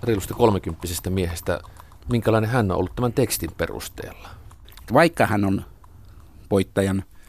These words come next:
Speaker 2: edustaja ja voittajan puolella jatkuvasti, niin hän antaa tietynlaisia tunnustuksia aina vastapuolellekin, punaisille, niiden suorittamista, kommentoi siellä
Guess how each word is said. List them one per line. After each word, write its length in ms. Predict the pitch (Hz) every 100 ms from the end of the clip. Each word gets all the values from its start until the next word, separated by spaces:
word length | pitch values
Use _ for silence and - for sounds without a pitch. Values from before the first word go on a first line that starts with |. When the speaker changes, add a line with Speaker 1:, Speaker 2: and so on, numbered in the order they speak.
| - -
Speaker 2:
edustaja 520 | 101 110 101 - 95
ja 120 | 95 98
voittajan 460 | 104 - 101 98
puolella 280 | - 107 101
jatkuvasti, 480 | 101 - - 87 98
niin 160 | 107
hän 160 | 127 156
antaa 340 | 185 - 117 - - _ _ - - _ _
tietynlaisia 800 | - 147 104 92 92 90 92 87 82 - - - - _ _
tunnustuksia 840 | 131 120 98 - 92 - - 90 95
aina 360 | 95 101 95 80 - 95 - 131
vastapuolellekin, 1040 | 107 - - - 95 90 87 90 - - 107 - -
punaisille, 640 | - 104 95 - 90 90 92 _ _ _ _ _ -
niiden 240 | 101 - -
suorittamista, 460 | 107 87 90 - -
kommentoi 520 | 120 113 104 98 95
siellä 320 | 101 95